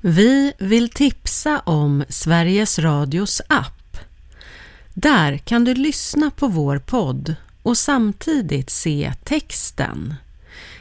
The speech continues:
Det är en ny funktion i appen. Appen heter Sveriges Radio. Sök på Radio Sweden på lätt svenska i appen, så hittar du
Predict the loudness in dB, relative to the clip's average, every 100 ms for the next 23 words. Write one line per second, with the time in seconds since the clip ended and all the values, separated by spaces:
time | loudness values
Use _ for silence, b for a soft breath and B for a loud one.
0 | B 0 0 2 2 2 2 0 -2 -2
1 | -2 -4 -4 -6 -8 -6 -4 -2 -4 -6
2 | -8 -8 -6 -10 -12 -18 -20 -20 -20 -20
3 | B B B B B -2 0 2 4 4
4 | 0 -2 -4 -2 -2 -4 -4 0 0 -2
5 | -2 -4 0 2 2 0 -6 -8 -14 -20
6 | -20 -20 b b b b -8 0 0 0
7 | -4 -4 0 0 -4 -8 0 2 2 2
8 | -2 -2 -2 -2 -2 -2 -2 -2 -4 -6
9 | -12 -2 0 0 -2 -6 -8 -2 -2 -2
10 | -6 -6 -4 -6 -8 -12 -8 -4 -4 -6
11 | -12 -8 -8 -8 -12 -16 B B B B
12 | 0 2 0 -2 -4 -2 -2 -4